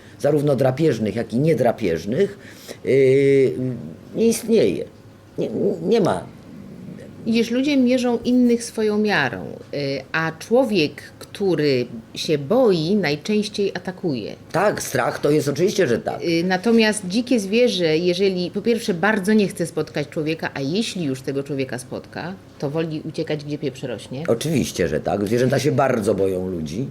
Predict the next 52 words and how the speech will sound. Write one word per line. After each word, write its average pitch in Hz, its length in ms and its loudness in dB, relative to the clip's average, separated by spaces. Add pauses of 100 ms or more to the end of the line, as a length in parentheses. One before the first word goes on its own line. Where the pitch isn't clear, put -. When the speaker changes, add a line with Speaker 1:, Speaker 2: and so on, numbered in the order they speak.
(140)
Speaker 2:
Y, - 40 -2
i 170 300 0
Speaker 1:
co 185 60 2
Speaker 2:
to 240 60 4
Speaker 1:
też 143 160 2
o 127 60 2
czymś 110 280 0
mówi. 87 320 -4
Speaker 2:
No 202 120 0
więc 202 220 2
właśnie. 147 560 -8
Przy - 180 -4
czym 208 160 2
my 226 140 4
mierzymy 214 400 2
swoją 277 360 0
miarą 208 460 2
i 196 120 0
my 208 140 4
uważamy, 190 540 2
że 175 100 -2
takie 185 280 -2
zwierzę 185 340 0
na 165 100 -2
nasz 170 220 -2
widok 170 320 -2
ze 156 120 -6
strachu, 156 600 -2
albo 165 200 0
chociażby 175 360 -2
po 170 140 -4
to, 170 120 -2
że 165 180 -2
oczywiście 160 420 -2
istnieje 160 420 -4
tylko 165 220 -2
po 147 100 -6
to, 156 80 -2
żeby 156 180 -4
nas 156 180 -2
zjeść, 139 380 -4
natychmiast 196 540 -4
się 175 120 -4
rzuci 175 200 -6
nam 156 140 -2
do 151 100 -2
gardeł. 104 380 -4 (920)
Bo 262 80 4
sami 202 280 4
byśmy 208 240 2
tak 233 160 2
zrobili. 196 500 0